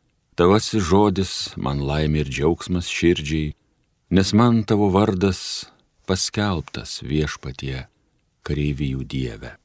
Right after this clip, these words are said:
Nesėdžiu aš linksmas šaipūnų būry, tavo rankos prislėgtos vienišas sėdžiu, nes narso mane tu pripildei. Kodėl taip užsitęsė mano liga? Kodėl taip piktybinė mano žaizda,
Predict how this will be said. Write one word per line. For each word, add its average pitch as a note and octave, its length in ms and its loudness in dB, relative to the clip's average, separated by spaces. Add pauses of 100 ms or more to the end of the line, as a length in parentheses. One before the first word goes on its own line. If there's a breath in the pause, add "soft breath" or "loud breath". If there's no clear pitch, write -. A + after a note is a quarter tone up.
(1120)
Nesėdžiu A2 560 4
aš - 160 0
linksmas G#2 480 4
šaipūnų D2+ 560 0
būry, C#2+ 480 -2 (560)
tavo E2+ 320 4
rankos F#2 400 2
prislėgtos E2 720 0
vienišas D#2+ 560 0
sėdžiu, D#2 560 0 (720)
nes G2 220 4
narso A2+ 420 4
mane G#2 320 4
tu F#2+ 320 -2
pripildei. D2 920 -4 (580)
Kodėl F2+ 400 4
taip F#2+ 240 0
užsitęsė F2 480 -2
mano D#2+ 240 0
liga? D2 460 0 (580)
Kodėl G2+ 320 6
taip G#2 240 2
piktybinė F#2 720 2
mano F2 240 4
žaizda, D#2+ 800 0